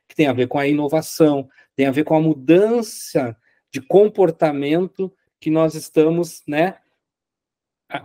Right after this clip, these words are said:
inerentes a, a, a, a, a enfrentar, que é como que eu utilizo isso no meu dia a dia. A discussão de que a, que o,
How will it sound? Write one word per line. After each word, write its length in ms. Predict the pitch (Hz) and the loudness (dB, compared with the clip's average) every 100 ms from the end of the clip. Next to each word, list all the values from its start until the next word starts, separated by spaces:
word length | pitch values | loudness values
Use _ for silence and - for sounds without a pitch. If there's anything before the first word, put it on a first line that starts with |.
| - | -2
inerentes 520 | 165 180 214 220 202 | 2 4 2 0 -4
a, 100 | 202 | -4
a, 220 | 196 170 | -4 -10
a, 480 | 170 170 170 165 156 - | -10 -10 -10 -12 -14 -10
a, 340 | 156 - 160 | -10 -4 -2
a 60 | 160 | -2
enfrentar, 760 | 160 170 156 147 151 127 123 _ | -2 -2 -2 -2 -4 -4 -8 _
que 180 | 208 170 | -4 0
é 120 | 170 | 0
como 360 | - 202 233 | 2 0 0
que 160 | 226 220 | -6 -2
eu 160 | 233 226 | -2 -2
utilizo 840 | - 254 247 202 233 214 156 143 | -8 -8 -6 -6 -6 -6 -6 -2
isso 260 | 131 135 156 | -2 -2 -4
no 140 | 151 | -2
meu 180 | 151 139 | -2 -4
dia 220 | 139 151 | -4 -4
a 40 | 156 | -4
dia. 260 | 139 117 _ _ _ _ _ | -6 -10 _ _ _ _ _
A 100 | 117 | -10
discussão 540 | 123 - 135 - 165 190 | -10 -10 -10 2 4 4
de 120 | 190 | 0
que 360 | - 175 151 - _ _ _ _ _ | -2 2 2 0 _ _ _ _ _
a, 260 | - 120 107 | -4 -2 -2
que 220 | - - | -8 -4
o, 240 | 127 107 | -4 -4